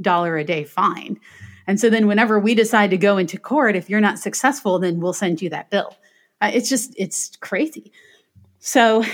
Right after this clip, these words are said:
uh, the Sacketts went to court, um, anyway, and they argued that that whole process was unconstitutional. They said,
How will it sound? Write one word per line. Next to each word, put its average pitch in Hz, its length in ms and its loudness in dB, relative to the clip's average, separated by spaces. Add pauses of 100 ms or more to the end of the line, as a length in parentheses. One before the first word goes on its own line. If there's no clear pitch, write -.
(120)
uh, 202 160 2
the 185 80 -6
Sacketts 277 440 2
went 208 160 0
to 208 60 -4
court, 185 500 0 (360)
um, 180 540 0 (220)
anyway, 214 640 2 (100)
and 208 120 4
they 233 140 4
argued 214 380 2
that 208 120 2
that 226 160 4
whole 269 160 2
process 247 500 0
was 190 100 0
unconstitutional. 165 1040 -4
They 196 120 -2
said, 202 320 0